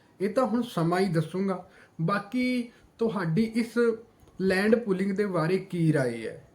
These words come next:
ਤੁਸੀਂ ਕੀ ਚਾਹੁੰਦੇ ਕਿ ਕਿਸਾਨ ਸਹੀ ਹੈ ਜਾਂ ਫਿਰ ਸਰਕਾਰ ਸਹੀ ਹੈ? ਆਪਣੀ ਰਾਏ ਕੁਮੈਂਟ ਬਾਕਸ ਦੇ ਵਿੱਚ ਜ਼ਰੂਰ ਦੇਣਾ ਤੇ ਇੱਦਾਂ ਦੀ ਵਧੀਆ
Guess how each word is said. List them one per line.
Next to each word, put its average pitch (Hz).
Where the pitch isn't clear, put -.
ਤੁਸੀਂ 240
ਕੀ 220
ਚਾਹੁੰਦੇ 208
ਕਿ 226
ਕਿਸਾਨ 190
ਸਹੀ 220
ਹੈ 214
ਜਾਂ 175
ਫਿਰ 220
ਸਰਕਾਰ 139
ਸਹੀ 135
ਹੈ? -
ਆਪਣੀ 190
ਰਾਏ 165
ਕੁਮੈਂਟ 170
ਬਾਕਸ 196
ਦੇ 190
ਵਿੱਚ 185
ਜ਼ਰੂਰ 139
ਦੇਣਾ 127
ਤੇ 220
ਇੱਦਾਂ 170
ਦੀ 220
ਵਧੀਆ 175